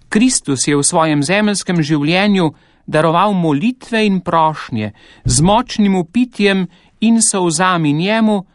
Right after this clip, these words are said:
ki bi ga mogel rešiti iz smrti. Resnično imamo velikega duhovnika, ki izkustveno pozna naš strah pred smrtjo.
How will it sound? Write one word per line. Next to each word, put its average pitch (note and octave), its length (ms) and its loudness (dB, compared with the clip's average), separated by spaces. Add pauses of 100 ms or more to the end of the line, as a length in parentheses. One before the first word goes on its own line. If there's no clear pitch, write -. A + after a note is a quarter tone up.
(340)
ki F3+ 140 -4
bi D#3 120 0
ga D3+ 120 2
mogel G#3+ 400 0
rešiti G3 600 -4
iz F#3 100 -2
smrti. - 600 -2 (1400)
Resnično F#3 720 0
imamo D3 400 0
velikega A#3 640 -2
duhovnika, A2+ 720 -2 (480)
ki F3+ 160 0
izkustveno G#3 800 0
pozna F3 460 0
naš C#3 300 -2
strah G3+ 600 -4
pred G3 220 -4
smrtjo. A2 720 -4